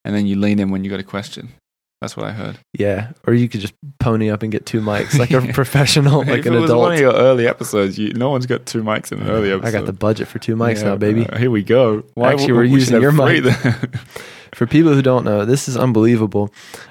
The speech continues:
Speaker 2: Um, I've been in Paris for one year starting tomorrow. And so I've been dying to get some of my creative, uh, entrepreneurial friends in Paris to be on,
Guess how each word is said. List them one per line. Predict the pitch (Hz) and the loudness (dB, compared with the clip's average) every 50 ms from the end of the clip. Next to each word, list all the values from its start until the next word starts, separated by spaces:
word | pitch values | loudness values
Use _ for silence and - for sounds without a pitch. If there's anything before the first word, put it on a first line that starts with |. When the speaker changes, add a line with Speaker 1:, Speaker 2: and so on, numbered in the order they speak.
| _ | _
Speaker 2:
Um, | - - 110 110 107 110 - - _ _ _ _ _ _ - | -6 -2 0 0 0 -2 -6 -10 _ _ _ _ _ _ -4
I've | 123 143 151 | -2 2 2
been | 175 165 | 4 4
in | 139 120 | 4 2
Paris | 120 - 113 110 107 107 110 - - - - _ _ _ _ _ _ _ | 0 0 0 2 2 0 -2 -6 -10 -12 -16 _ _ _ _ _ _ _
for | - - 110 107 - - _ | -4 0 0 0 0 -2 _
one | - 104 110 120 127 127 | -8 -2 0 0 2 2
year | 127 117 107 101 98 - | 2 2 0 0 -2 -4
starting | - - 101 98 101 95 | -4 -4 -4 -4 -4 -6
tomorrow. | - - 107 101 95 90 - 50 - - _ - - - _ _ _ _ _ _ _ _ _ _ _ _ - - - | -6 -6 -6 -6 -6 -6 -8 -8 -10 -12 _ -20 -20 -20 _ _ _ _ _ _ _ _ _ _ _ _ -14 -6 -2
And | - 120 117 | -2 -2 -2
so | 110 - 123 113 107 - - | 0 0 0 0 0 0 -2
I've | 123 123 123 123 | -2 -2 0 0
been | 120 117 107 107 | 0 -2 -2 -2
dying | 98 110 110 117 120 123 123 | -2 -2 -2 -2 -2 -2 -4
to | 123 - | -6 -8
get | 107 - 110 104 - - _ _ | -6 -4 -2 -2 -4 -4 _ _
some | - - - 120 117 120 | -16 -8 -4 -2 -2 -2
of | 117 113 - | -2 -2 -4
my | 107 95 95 | -4 -4 -6
creative, | - - - - 113 107 120 131 127 131 123 120 123 120 - - - - - - - _ | -8 -10 -6 -4 0 2 2 4 4 4 4 4 2 0 -4 -12 -20 -20 -20 -20 -20 _
uh, | - - 104 98 95 | -10 -6 -6 -6 -4
entrepreneurial | - 117 127 127 123 - 117 - - 117 117 113 110 110 107 | -2 -2 -2 -2 -2 -4 -6 -4 -2 0 2 2 2 2 0
friends | - - 120 107 104 98 - | 0 0 -2 -2 0 -2 -4
in | 107 | -4
Paris | 104 - - 98 95 101 - - | -4 -4 -4 -4 -4 -4 -6 -8
to | - 95 | -10 -6
be | - 113 107 107 - - - | -4 -2 -2 -2 -4 -6 -6
on, | 101 104 101 104 101 101 | -4 -4 -4 -4 -4 -6